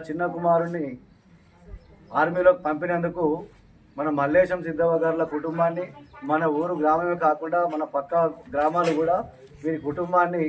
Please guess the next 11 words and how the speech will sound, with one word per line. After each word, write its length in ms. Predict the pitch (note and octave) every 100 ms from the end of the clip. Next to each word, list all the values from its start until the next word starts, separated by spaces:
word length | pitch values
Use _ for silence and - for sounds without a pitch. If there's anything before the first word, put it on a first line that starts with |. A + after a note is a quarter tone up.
| D#3 - - _ -
ఇన్స్పిరేషన్గా 560 | C#3+ D3 F#3+ F#3 F3+ F3
తీసుకొని 520 | E3 D#3+ - E3+ F#3 A3 - - - -
ప్రతి 340 | C#3+ C#3+ G#3+
ఉన్న 200 | G3 F#3+ F#3 E3+ -
మన 180 | D#3+ E3 C#3
గ్రామంలో 400 | D3 E3+ F3+ F3+
ఉన్నటువంటి 500 | F3 F3 E3+ E3+ F#3+ G3 - - - -
యువకులందరూ, 680 | C#3 F3+ F#3 F#3 F3 F3 F#3
విద్యార్థులు, 640 | F#3 D#3+ D#3 F3 F3 F3+ F3
చదువుకున్న 500 | D#3+ D3 E3 E3+ E3+
వాళ్ళు 380 | E3 E3 F3